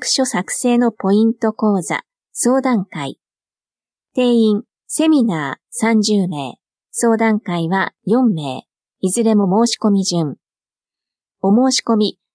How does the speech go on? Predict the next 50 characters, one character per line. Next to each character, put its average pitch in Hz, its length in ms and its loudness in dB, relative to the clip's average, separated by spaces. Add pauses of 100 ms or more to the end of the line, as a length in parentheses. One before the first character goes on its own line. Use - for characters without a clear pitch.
(120)
墨 254 340 0
字 254 140 -2
盤 233 280 2
三 247 300 0
面 269 200 2
掲 254 260 0
載 240 320 0
の 214 320 0
二 170 160 0
次 170 100 -4
元 285 240 0
コ 285 200 0
ー - 20 2
ド 247 120 2
で 226 240 0
お 175 80 0 (180)
申 - 40 -6
し - 80 -4
込 185 100 -2
み 180 100 -4
く 175 100 -6
だ 175 100 -2
さ 180 220 -6
い。 - 140 -4 (880)
お 202 80 0
問 277 220 2
い 254 60 2
合 254 60 0
わ 240 100 0
せ 233 160 0
は 208 200 -2 (120)
赤 240 300 -2
羽 214 400 0
イ 180 100 0
ノ 240 160 2
ベ 277 180 2
ー - 20 0
シ 254 120 -2
ョ 247 60 2
ン 233 100 2
サ 220 200 -2
イ 190 80 -4
ト、 - 240 -6 (380)
電 202 300 0
話 190 200 -2 (300)
六 190 300 0
四 294 320 2
五 208 280 2
四 202 340 2
の 160 240 -2